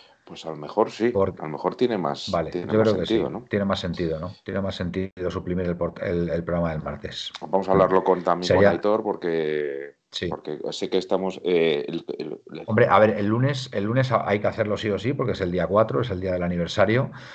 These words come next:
Speaker 2: con lo cual la cosa está si quitar el del domingo o quitar el del martes. Yo creo que tiene más sentido quitar el del martes,
Speaker 1: Sí.
Speaker 2: ¿vale? Entre semana, que el del domingo, pero bueno, no sé, también, también es verlo, ¿no? A ver,
Speaker 1: Bueno, encima es que el,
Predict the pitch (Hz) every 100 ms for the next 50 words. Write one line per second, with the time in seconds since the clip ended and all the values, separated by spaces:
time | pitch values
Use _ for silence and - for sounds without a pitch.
0 | - - _ _ - 98 95 107 98 98
1 | 95 95 113 113 107 92 98 98 95 95
2 | 92 95 110 113 127 143 - 101 87 82
3 | 87 82 82 98 110 71 73 85 90 85
4 | 87 85 87 85 92 78 78 82 82 82
5 | 82 80 78 87 107 113 - 104 127 -
6 | - - 78 - 80 87 120 104 - 85
7 | 98 98 131 - - - - - - 87
8 | 87 82 85 113 110 131 65 - _ _
9 | 90 87 82 82 76 90 101 - 87 78
10 | 71 73 73 107 - 87 71 73 73 76
11 | 76 76 73 69 - - 69 80 80 76
12 | 104 92 73 - - 76 80 78 73 -
13 | - 110 92 95 104 107 127 85 80